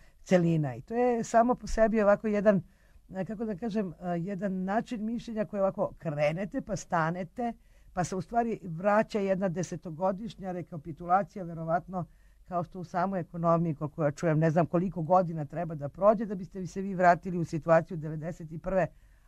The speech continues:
Ali to nije ekonomska činjenica, to nije matematička činjenica, to nije, mm, samo, odnosno, mm, i to je važno, nije samo, samo, nije, e, pregled celokupne naše situacije ili što rekao,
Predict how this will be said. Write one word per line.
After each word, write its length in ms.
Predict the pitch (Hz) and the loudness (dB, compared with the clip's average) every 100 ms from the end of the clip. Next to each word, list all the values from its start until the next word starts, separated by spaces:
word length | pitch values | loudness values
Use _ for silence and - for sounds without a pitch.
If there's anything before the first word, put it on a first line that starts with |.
| - | -4
Ali 160 | 208 | -4
to 140 | - 262 | 0 2
nije 320 | 269 277 247 | 4 6 4
ekonomska 680 | 233 214 175 165 151 - 147 | 4 -2 0 -2 -4 -8 -10
činjenica, 640 | - 156 151 143 131 147 | -6 -4 -4 -6 -8 -10
to 180 | - 180 | -6 -4
nije 380 | 202 214 208 196 _ _ - | -2 2 4 2 _ _ -16
matematička 920 | 180 - 196 175 185 - 202 - 156 | -6 -6 -2 4 4 4 -4 -4 -6
činjenica, 600 | 123 151 151 151 139 156 | -4 -2 -2 -2 -4 -6
to 240 | 131 190 180 | -2 2 2
nije, 480 | 185 208 202 202 165 _ _ _ | 0 -2 0 -2 -4 _ _ _
mm, 60 | 202 185 180 170 - | -20 -16 -12 -12 -10
samo, 320 | - 202 190 - | -6 -2 -2 0
odnosno, 460 | 185 165 147 - | 0 0 -4 -6
mm, 680 | 151 143 156 156 147 143 135 | -6 -6 -10 -10 -10 -10 -10
i 60 | 135 | -10
to 120 | 170 | -8
je 100 | 151 | -4
važno, 340 | 139 160 147 135 | 2 2 0 -4
nije 200 | 135 135 | -4 -6
samo, 280 | 143 151 | -4 -6
samo, 360 | 135 185 185 143 | -2 0 2 0
nije, 320 | 151 175 185 165 - - _ | -2 2 0 0 -16 -20 _
e, 120 | 156 | -10
pregled 480 | 156 170 196 196 175 - | -10 -6 -6 -4 -8 -8
celokupne 640 | - 170 233 226 202 226 | -6 0 0 0 -6 -6
naše 300 | 208 214 214 | -6 -6 -6
situacije 1000 | - 190 190 196 202 - 220 214 208 190 - _ _ | -10 -12 -4 -2 -2 -4 -2 8 8 8 2 _ _
ili 220 | 170 170 | -2 -2
što 200 | - 160 | -2 0
rekao, 600 | 156 160 - 165 147 139 | 2 2 4 4 4 0